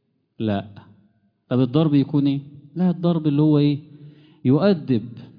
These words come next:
بس مجرد كده. وكان النبي صلى الله عليه وسلم أحيانا يضرب بالسواك.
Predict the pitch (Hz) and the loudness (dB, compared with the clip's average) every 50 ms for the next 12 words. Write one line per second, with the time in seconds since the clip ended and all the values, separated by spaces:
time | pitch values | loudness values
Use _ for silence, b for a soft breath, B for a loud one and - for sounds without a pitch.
0 | - - _ _ _ - 190 185 185 - 165 156 156 160 185 185 180 165 160 - | -20 -20 _ _ _ -4 -4 -4 -4 -2 0 0 2 2 2 2 2 2 0 -2
1 | 180 180 170 170 160 160 160 - 202 185 175 - 240 269 269 247 226 - 247 233 | 0 -2 0 0 0 -2 0 0 0 0 0 0 0 0 0 0 -2 -2 -4 -4
2 | 233 208 - 214 220 220 202 185 - - 196 214 220 220 214 214 240 254 240 190 | -4 -6 -6 -4 -4 -4 -6 -8 -4 -4 -2 -2 -2 -2 -2 -2 -2 -2 -2 -4
3 | 196 185 170 175 165 - - 208 220 220 202 - - - - | -6 -6 -6 -8 -8 -6 -4 -4 -2 -2 -4 -6 -10 -16 -20